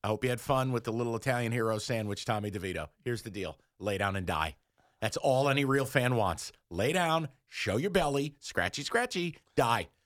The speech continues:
You cannot win this game and corrupt your draft pick. It will affect the next five years of your franchise. Lay down. Last week, I'm not even a religious man. I was praying for gray hair Mason Crosby to miss that kick.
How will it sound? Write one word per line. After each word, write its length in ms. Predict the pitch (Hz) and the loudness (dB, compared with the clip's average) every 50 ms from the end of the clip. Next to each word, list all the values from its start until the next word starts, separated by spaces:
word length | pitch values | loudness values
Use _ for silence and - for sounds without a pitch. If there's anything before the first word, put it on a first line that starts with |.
| _ _ _ _ _ _ - 127 | _ _ _ _ _ _ -4 -2
You 120 | 139 175 143 | 0 0 0
cannot 600 | - - - 175 175 175 202 208 214 220 220 202 | -2 -2 2 4 4 6 6 4 2 2 2 4
win 220 | 175 190 190 185 | 4 4 4 4
this 180 | 180 175 - - | 0 0 0 2
game 420 | - 165 151 143 135 127 123 113 - - - _ - | 2 4 4 4 4 4 2 0 -2 -6 -18 _ 0
and 180 | - 151 147 - | 0 0 2 2
corrupt 440 | - - 151 139 147 147 - - - | 2 4 4 6 6 4 2 2 0
your 100 | 156 127 | 0 2
draft 340 | 117 135 135 131 127 - | 4 4 4 4 4 8
pick. 280 | - - 90 - - - - _ _ _ _ _ _ _ _ - | 8 8 8 6 2 -14 -20 _ _ _ _ _ _ _ _ -2
It 180 | 180 196 202 - | 0 0 0 2
will 180 | 196 180 185 180 | 2 2 4 2
affect 400 | 160 - - 208 196 202 - - | 0 2 4 4 4 4 4 2
the 60 | 190 | 4
next 220 | 170 165 - - | 4 4 0 0
five 360 | - - 170 165 170 180 170 | 2 4 4 4 4 4 2
years 200 | 175 175 170 135 | 2 0 0 0
of 60 | 151 165 | 0 -2
your 80 | 139 131 | 0 0
franchise. 600 | - 156 135 127 120 - 110 78 69 - - - _ _ _ _ _ _ _ - | 0 2 2 0 0 0 -2 -2 -2 -4 -10 -18 _ _ _ _ _ _ _ -4
Lay 280 | 85 104 135 165 208 | 2 2 4 4 6
down. 460 | 202 185 165 156 147 131 107 78 65 - _ _ _ _ - | 6 8 8 8 8 6 4 2 -2 -6 _ _ _ _ -4
Last 440 | 82 107 147 190 220 214 - - | 0 2 2 4 2 0 4 6
week, 320 | 180 202 233 262 240 - - - _ _ _ | 6 6 6 4 -4 -8 -14 -18 _ _ _
I'm 200 | - 196 254 269 | 4 4 6 6
not 160 | 247 233 226 | 4 2 2
even 180 | 226 220 202 208 | 2 2 2 2
a 60 | 208 | 4
religious 500 | 196 202 196 196 196 165 165 175 - - 170 | 4 4 4 2 2 2 2 0 2 4 4
man. 320 | 147 135 117 101 82 73 - - - - - - | 4 4 4 2 0 -2 -6 -10 -20 -6 2 4
I 180 | 151 165 180 190 | 4 4 4 4
was 280 | 175 180 185 170 - | 4 2 2 0 -2
praying 680 | - - - - - 196 220 220 208 180 151 123 104 80 - - - _ - | -2 4 6 8 8 8 8 6 6 4 4 2 0 0 -4 -8 -16 _ 2
for 160 | - 185 160 | 4 4 4
gray 380 | 113 - 139 151 170 196 208 | 4 4 6 6 6 6 4
hair 240 | 160 175 185 190 185 | 6 6 6 6 6
Mason 400 | 180 175 175 180 - - 180 165 | 4 4 2 2 2 2 2 2
Crosby 400 | - - 170 165 156 139 - 151 | 6 8 8 8 8 6 4 4
to 80 | 131 127 | 4 6
miss 200 | 135 131 127 - | 4 2 2 4
that 180 | - 123 113 - | 2 2 2 2
kick. 320 | - - 98 90 - - | -2 -2 -2 -2 -4 -8